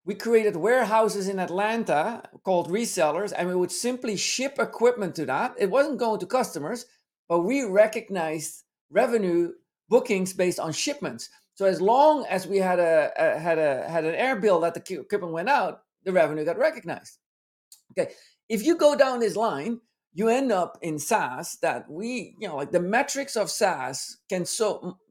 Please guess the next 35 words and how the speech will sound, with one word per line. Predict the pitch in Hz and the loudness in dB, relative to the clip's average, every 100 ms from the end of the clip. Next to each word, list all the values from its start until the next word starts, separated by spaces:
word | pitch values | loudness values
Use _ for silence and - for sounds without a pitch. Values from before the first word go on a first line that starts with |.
| _ | _
can | 196 180 | -6 -4
be | 175 | -2
so | - 233 269 | 2 2 2
much | 262 233 | -2 -4
manipulated | 202 202 214 202 165 139 117 - | -2 -2 0 2 2 2 -2 -2
by | 143 | -2
a | 139 | -2
founder | - 214 196 123 131 - _ _ _ - | -2 -2 -2 -4 -6 -8 _ _ _ -2
that | 240 254 - | 2 2 0
people | - 240 320 302 | -12 -6 -4 -4
can | - 160 | -2 -2
drive | 156 151 175 | 2 2 4
revenue. | 277 240 - - _ _ _ | 4 4 -4 -14 _ _ _
The | 185 | 0
current | 190 233 285 294 | 0 2 0 2
way, | 240 208 | 4 4
which | 175 170 | 4 0
is | 180 | -4
currently | - 240 226 | -2 -2 -2
falling | 196 - 180 196 | -4 0 0 0
on | 180 | -2
its, | 170 - - _ _ | -4 -8 -12 _ _
what | - - - 190 | -10 -6 0 2
has | 208 196 | 4 0
been, | - 262 208 | 0 -2 0
what | 180 | 2
I've | 190 190 190 | 2 2 0
been | 196 185 151 - _ _ _ _ _ _ _ _ _ _ _ | -4 -4 -6 -14 _ _ _ _ _ _ _ _ _ _ _
talking | - 220 240 240 247 | -4 0 0 0 -2
about | 220 208 202 170 165 - - _ _ _ _ _ | 6 8 8 4 0 -10 -16 _ _ _ _ _
behind | 127 196 202 220 214 | 2 2 4 0 -2
the | 190 | -4
scene | - 214 190 147 113 - | -4 -2 -2 -4 -4 -2
that | 156 | -2
is | 156 | -2